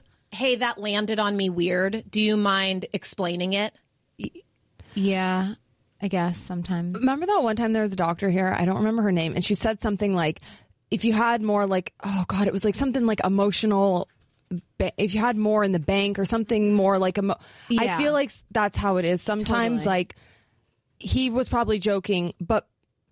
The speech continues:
Speaker 3: because
Speaker 2: The tone is not,
Speaker 3: you're
Speaker 2: I'm
Speaker 3: more
Speaker 2: not used to that
Speaker 3: hypersensitive
Speaker 2: tone.
Speaker 3: to it.
Speaker 2: Yeah.
Speaker 3: So, like, 'cause, like, I'm the same. Like, sometimes I'll just, like, say, like, you know,
Speaker 2: Yeah.
Speaker 3: dumb whatever to Ty, or he'll say it to me, and it kinda just, like, bounces. But I feel like because you're,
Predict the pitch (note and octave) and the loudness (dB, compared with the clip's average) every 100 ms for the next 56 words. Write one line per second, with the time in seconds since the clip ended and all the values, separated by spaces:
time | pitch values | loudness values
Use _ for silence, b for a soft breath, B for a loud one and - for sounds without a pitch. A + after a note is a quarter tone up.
0 | _ _ - G3+ G#3+ - A3+ A3+ G#3 G3+ | _ _ -4 -2 0 -2 0 2 2 0
1 | F#3 - - b b _ _ _ _ - | -6 -8 -10 b b _ _ _ _ -4
2 | - - F#3+ F3+ F3 E3 E3+ D#3+ D#3 - | -4 -2 0 2 2 2 2 0 0 0
3 | G3+ C4+ C#4+ B3+ B3+ B3 F#3 A#3+ F3 A3 | 2 4 4 2 2 2 0 0 0 0
4 | - A#3+ A#3 D3 A3+ F#3 E3+ - G3+ A#2+ | 0 0 0 -2 0 0 -2 -2 0 0
5 | G#2 F#3 E3+ A#3 G#3+ F#3+ F3+ - b b | 0 0 0 2 2 0 -2 -10 b b
6 | b C4 A3+ B3 A3 B3+ A#3+ G3 G#3+ F3 | b -2 0 0 0 0 0 0 -2 -2
7 | E3+ - A3 A3 G3+ G3+ F3+ F#3+ F3+ - | -2 -2 -2 0 0 0 -2 -2 -2 0
8 | F#3 D#3+ D3+ F3+ - _ _ _ - F#3+ | 0 0 0 -2 -4 _ _ _ -2 0
9 | D3 D3 - E3+ F#3 F3 F3 C#3+ E3 - | 2 0 0 0 0 0 -2 -2 -4 -2
10 | F#3+ E3+ F3 F#3+ F#3+ F3 - G#3+ G3 E3 | 0 0 0 0 0 0 0 0 0 -4
11 | G3 F#3+ G#3+ G3 F#3 G3+ F3 F3+ G3 A3+ | -4 -2 0 0 0 -2 0 0 -2 -2
12 | G#3+ G3+ - A3+ A3 - G#3 G#3 G3 E3+ | -2 -2 0 0 0 -2 -4 0 0 0
13 | F#3+ G3 F#3+ | 2 2 2